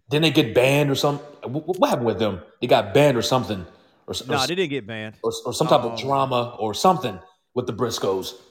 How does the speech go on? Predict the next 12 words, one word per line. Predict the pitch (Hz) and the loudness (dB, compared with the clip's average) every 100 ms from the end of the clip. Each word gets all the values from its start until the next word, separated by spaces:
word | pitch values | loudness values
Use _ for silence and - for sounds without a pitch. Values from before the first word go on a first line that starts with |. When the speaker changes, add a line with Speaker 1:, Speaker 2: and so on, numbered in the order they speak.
| _ - | _ -8
Speaker 2:
They | 180 | -4
didn't | 190 147 | -4 -4
get | 131 | -6
banned. | 120 120 117 107 | -6 -8 -8 -8
Basically, | 151 202 185 165 160 147 135 127 | -6 -4 -6 -8 -8 -10 -10 -8
like, | 135 123 113 - - | -6 -4 -6 -12 -16
I | 131 | -12
think | 165 123 82 | -12 -14 -14
it | 143 | -12
was | 120 98 - - _ 95 | -12 -14 -20 -20 _ _
Jay. | 95 104 143 160 180 185 185 175 | -18 -8 -6 -4 -6 -8 -10 -12
He's, | 147 180 190 _ | -12 -14 -16 _